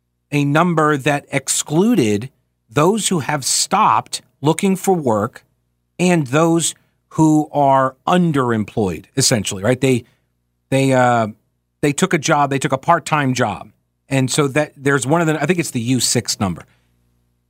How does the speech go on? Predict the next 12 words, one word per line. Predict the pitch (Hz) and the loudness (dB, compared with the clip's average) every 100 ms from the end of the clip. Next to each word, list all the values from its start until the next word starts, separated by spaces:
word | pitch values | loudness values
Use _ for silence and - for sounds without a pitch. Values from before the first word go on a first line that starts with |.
| _ | _
And | 151 | -2
the | 143 | 0
U | 185 | 2
six | 240 - 208 | 0 0 0
excludes | 196 - - 196 247 311 233 | -2 -2 -2 0 2 2 2
those | 147 170 165 | 2 2 2
people | 262 285 - - _ _ _ _ _ _ _ - | 0 0 -2 -12 _ _ _ _ _ _ _ 0
that | 170 | 0
have | 165 | 0
just | 190 - | -2 -2
become | - 170 185 170 160 139 _ _ _ | -4 -2 0 0 -2 -8 _ _ _
discouraged | - 143 - - 240 254 220 - | -4 -2 0 2 2 0 -2 -8